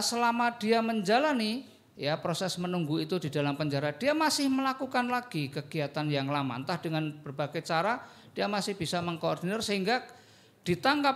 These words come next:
lagi oleh polisi, diproses lagi dan dijatuhi pidana mati yang kedua.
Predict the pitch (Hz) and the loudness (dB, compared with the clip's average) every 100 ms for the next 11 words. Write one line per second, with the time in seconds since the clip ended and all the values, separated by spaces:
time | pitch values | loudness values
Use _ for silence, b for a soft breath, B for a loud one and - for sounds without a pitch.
0 | 226 196 190 175 165 160 143 127 208 294 | 2 2 2 2 2 2 0 -2 -4 -4
1 | 175 156 185 170 170 151 127 208 247 202 | -4 0 0 0 -2 -2 -2 -4 0 2
2 | 208 180 165 151 160 185 247 277 B B | 2 2 2 2 2 0 0 -4 B B
3 | B B - 196 170 156 160 160 156 226 | B B -4 2 4 4 4 2 2 2
4 | 190 156 180 226 - - - - 156 139 | 4 4 0 -6 -16 -20 -14 -8 -4 -2
5 | 107 | -4